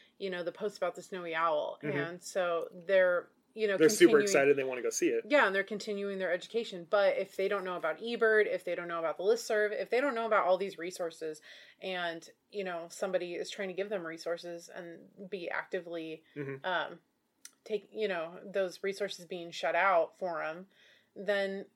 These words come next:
Speaker 1: that might, you know, make them decide, like, "Oh, well, this isn't for me." Like, you know, people, I can't find the help that I need or
Speaker 2: Yeah,
Speaker 1: something like that.
Speaker 2: exactly. It discourages someone from joining the community.
Speaker 1: So that's, that's where, I mean, I get that there's a rule that says on the community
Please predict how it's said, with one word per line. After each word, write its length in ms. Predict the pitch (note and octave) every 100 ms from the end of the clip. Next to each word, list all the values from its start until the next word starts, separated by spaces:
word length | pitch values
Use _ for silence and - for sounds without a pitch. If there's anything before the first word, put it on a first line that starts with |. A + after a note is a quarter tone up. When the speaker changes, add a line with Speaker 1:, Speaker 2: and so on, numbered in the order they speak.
| _ -
Speaker 1:
that 360 | F#3 F#3+ F#3+
might, 340 | G3 F#3 F3 -
you 120 | G3+
know, 300 | F#3 E3+ F3 F3 _ _ - F#3+ G#3+
make 220 | G3+ F#3+
them 120 | F#3
decide, 340 | F3+ F3+ F3
like, 160 | E3+ E3
"Oh, 220 | F3+ E3
well, 160 | E3 E3
this 220 | F#3 G3+
isn't 200 | F3 F3
for 100 | -
me." 320 | D#3+ C#3+ - D#3 -
Like, 240 | F3+ E3 - _ D3+ -
you 80 | G3
know, 100 | E3+
people, 360 | - G3+ E3+
I 100 | F#3+
can't 280 | F#3+ G3+ F3
find 180 | - F3
the 60 | E3
help 220 | F3 -
that 120 | E3+
I 80 | E3
need 300 | E3+ - -
or 40 | D3+
Speaker 2:
Yeah, 80 |
Speaker 1:
something 260 | C3 G#2+ E3+
like 140 | D#3
that. 80 | D3
Speaker 2:
exactly. 340 | C3+ A2+ A2 A2+
It 240 | C3+ C#3+
discourages 540 | C#3 - D3 B2 A#2+
someone 240 | - B2+ A#2
from 240 | B2 A#2+
joining 260 | B2 B2 A#2+
the 80 | A#2
community. 460 | C3 B2 A2 A#2 _ _ G3 -
Speaker 1:
So 420 | - A3 G#3 F3
that's, 360 | G#3 G#3 - - -
that's 200 | A3+ A3+
where, 320 | A#3 F#3+ F#3 G#3
I 60 |
mean, 180 | A3+ A3 G#3 - -
I 80 | G#3
get 220 | A#3 B3
that 140 | A#3 A3
there's 200 | G3+ F3+
a 60 |
rule 380 | E3+ F#3 A3 A3+
that 120 | G3
says 420 | D3 F#3+ F#3 F3+ -
on 140 | G3 F#3+
the 80 | F#3
community 480 | G3+ F#3+ F#3+ F#3